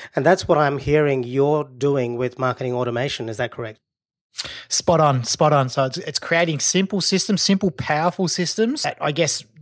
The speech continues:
Speaker 2: are really working towards the goal of the customer having a great experience, of, um, you, you having a great experience with, with your business, but, and also very importantly with your staff having a great experience.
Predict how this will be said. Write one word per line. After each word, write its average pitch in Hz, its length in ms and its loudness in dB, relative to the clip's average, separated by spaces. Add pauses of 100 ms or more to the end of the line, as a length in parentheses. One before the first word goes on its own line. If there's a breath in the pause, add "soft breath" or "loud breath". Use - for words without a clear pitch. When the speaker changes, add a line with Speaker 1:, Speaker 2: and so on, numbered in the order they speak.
Speaker 2:
are 160 60 -6
really 170 340 4
working 151 460 2
towards 139 480 0
the 127 100 -4
goal 127 380 2 (100)
of 131 160 -6
the 135 80 -2
customer 165 460 2
having 151 240 2
a 143 80 2
great 139 180 4
experience, 139 800 0
of, 120 320 0 (340 loud breath)
um, 120 260 -4
you, 127 360 4
you 180 380 2
having 160 300 -6
a 156 60 -6
great 160 180 -2
experience 165 560 0
with, 147 300 -2
with 143 160 -4
your 143 80 4
business, 156 320 2
but, - 280 -2
and 131 180 -2
also 147 320 4
very 143 260 4
importantly 123 420 0
with 123 160 -4
your 123 120 0
staff 139 420 2
having 127 220 2
a 117 80 -4
great 107 180 -6
experience. - 640 -10